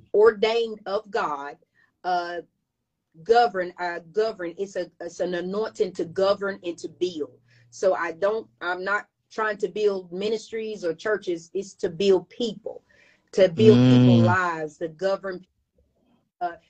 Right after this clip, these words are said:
Speaker 1: not so much in the four walls, because ap-, uh, apostolic, an apostolic grace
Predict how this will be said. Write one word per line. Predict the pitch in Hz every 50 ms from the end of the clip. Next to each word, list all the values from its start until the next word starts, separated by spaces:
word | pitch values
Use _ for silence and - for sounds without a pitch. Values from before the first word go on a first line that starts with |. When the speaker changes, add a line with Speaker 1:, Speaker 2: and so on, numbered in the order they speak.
| _ -
Speaker 1:
not | - 247 269 -
so | - 302 277
much | 254 254 254 240 - 254
in | 220
the | 190 180 - -
four | - 240 233 208 196
walls, | 185 180 196 214 226 220 196 185 185 180 180 _
because | - 190 185 _ - 185 180 170 170 165 _ _ _ _ _ _ _ _ -
ap-, | 208 233 240 240 240 -
uh, | 202 190 180 - 208
apostolic, | 240 240 - 233 220 - - 240 233 226 226 214 202 147 _ _ -
an | - - 170 190 190 185 202
apostolic | 247 262 - 247 - - 233 214 208 180 175
grace | 170 208 214 202 208 196 - -